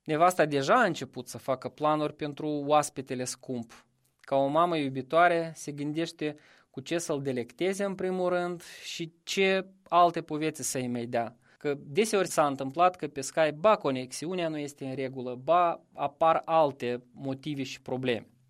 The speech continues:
Acum băiatul vine și va sta cu noi tocmai șapte zile. În toată această perioadă, cel mic va fi umbra lui. Vor discuta,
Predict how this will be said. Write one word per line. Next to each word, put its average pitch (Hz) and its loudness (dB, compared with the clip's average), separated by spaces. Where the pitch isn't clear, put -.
Acum 202 -2
băiatul 165 4
vine 190 -4
și - -12
va 147 -2
sta 175 4
cu - -10
noi 160 -2
tocmai 156 -4
șapte 135 -2
zile. 120 -10
În 135 -6
toată 156 4
această 147 -2
perioadă, 139 2
cel 135 -2
mic 147 -2
va 139 -2
fi 135 -4
umbra 120 0
lui. 104 -10
Vor 143 -2
discuta, 123 -2